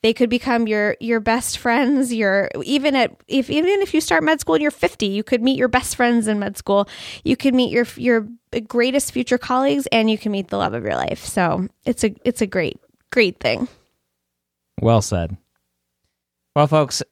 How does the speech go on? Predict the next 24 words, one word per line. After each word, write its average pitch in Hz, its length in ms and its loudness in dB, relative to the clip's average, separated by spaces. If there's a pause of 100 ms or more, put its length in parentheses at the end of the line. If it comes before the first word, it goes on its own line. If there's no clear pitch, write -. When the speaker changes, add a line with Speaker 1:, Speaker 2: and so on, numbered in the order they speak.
Speaker 2:
that, 139 540 0
I 135 120 -2
think, 127 320 -2
is 120 180 -2
a 117 80 2
wrap 113 380 0
for 107 320 0
today. 98 880 0 (1600)
Let's 135 220 2
continue 160 520 0
the 165 80 2
conversation. 127 880 0 (100)
You 113 160 0
can 110 880 0 (120)
go 120 160 0
on 117 160 2
to 117 100 -6
Twitter 139 600 0
at 127 320 -2
Medical 120 400 0
School - 400 -2
H - 260 -6
Q 117 300 2
is 104 260 0